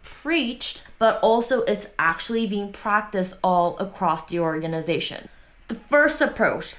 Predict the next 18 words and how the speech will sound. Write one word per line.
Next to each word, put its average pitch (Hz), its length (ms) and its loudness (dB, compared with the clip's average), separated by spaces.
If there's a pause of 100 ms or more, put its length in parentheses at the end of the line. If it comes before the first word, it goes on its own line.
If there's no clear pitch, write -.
(100)
that 190 160 2
you 185 140 2
can 190 160 0
take 156 380 -6 (360)
to 202 100 -10
find 185 360 0
out 156 340 2 (560)
whether 190 400 4
the 175 120 0
top 202 540 -2
talents 180 600 -2
of 190 80 -4
diverse 175 320 -2
backgrounds 185 560 0
are 185 60 -4
feeling 233 420 -4
fully 196 320 -6
supported 190 880 -4